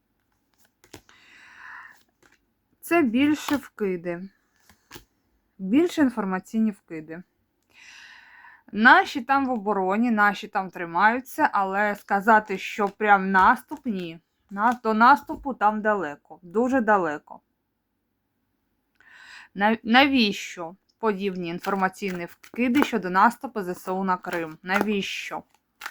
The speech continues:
Інформаційні вкиди ці робити. От покажи мені. О!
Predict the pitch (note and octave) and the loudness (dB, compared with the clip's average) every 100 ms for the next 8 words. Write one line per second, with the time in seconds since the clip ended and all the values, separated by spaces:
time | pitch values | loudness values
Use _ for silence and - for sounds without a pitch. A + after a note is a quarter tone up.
0 | _ _ _ - - _ _ _ _ - | _ _ _ -20 -20 _ _ _ _ -18
1 | F#3+ - G3+ F#3+ - G#3+ G3+ F#3+ - D#3+ | -14 -6 -2 -2 -4 -6 -8 -10 -14 -14
2 | C#3+ _ E3 E3 - D#3+ C#3 C#3 F3+ - | -14 _ -16 -16 -16 -20 -20 -20 -20 -16
3 | G3 G3 F#3+ F3 D#3+ D#3 D#3 - _ _ | -14 -8 -6 -6 -10 -14 -20 -20 _ _
4 | _ _ _ _ _ _ _ _ - A#3+ | _ _ _ _ _ _ _ _ -2 4
5 | A#3 A#3+ | 6 4